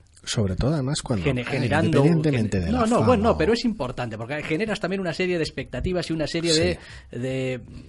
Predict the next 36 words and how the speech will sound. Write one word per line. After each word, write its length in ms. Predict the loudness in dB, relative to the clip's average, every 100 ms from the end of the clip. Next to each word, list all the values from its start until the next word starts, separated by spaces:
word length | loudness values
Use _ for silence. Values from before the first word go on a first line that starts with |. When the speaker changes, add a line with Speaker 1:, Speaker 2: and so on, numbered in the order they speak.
| -18 -10
Speaker 2:
de, 160 | -8 -8
de, 240 | -8 -8
bueno, 520 | -10 0 2 2 0 -4
eh, 160 | -8
de, 100 | -2 2
Speaker 1:
Sí, 100 | 2
Speaker 2:
de 80 |
línea 300 | 4 4 4
Speaker 1:
porque 60 | 4
Speaker 2:
de 20 |
decir, 240 | 2 2 2
Speaker 1:
lo 60 |
Speaker 2:
bueno, 120 | 4 6
Speaker 1:
estás 60 |
Speaker 2:
oye, 80 | 6
esta 160 | 6 4
Speaker 1:
vendiendo 60 | 4 4
Speaker 2:
colección 160 | 2
es 80 | 2
Speaker 1:
así. 60 | 2
Speaker 2:
importante 500 | 2 -2 -2 0 0
y 40 |
lo 60 | -2
estamos 280 | -2 0 2
Speaker 1:
Porque 80 | 2
lo 60 | 2
Speaker 2:
vendiendo 340 | 2 4 4
Speaker 1:
estás 60 | 4
vendiendo 80 | 2
Speaker 2:
con 80 |
Speaker 1:
así, 100 | 2 2
lo 80 |
estás 180 | 0 0
Speaker 2:
autores. 140 | 0 2 2
Speaker 1:
vendiendo, 260 | 2 0
no, 320 | 0 -2 -2